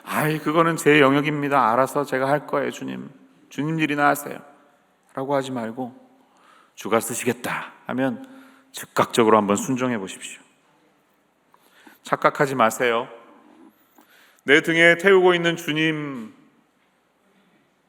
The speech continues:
사람들의 박수 소리, 환호 소리, 호산나 소리가 있는데 그것은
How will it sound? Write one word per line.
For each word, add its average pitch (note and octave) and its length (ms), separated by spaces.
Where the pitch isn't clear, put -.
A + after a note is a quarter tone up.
사람들의 E3 460
박수 - 280
소리, D#3+ 240
환호 E3+ 280
소리, E3+ 260
호산나 F3 480
소리가 D#3+ 340
있는데 C#3+ 400
그것은 C3+ 380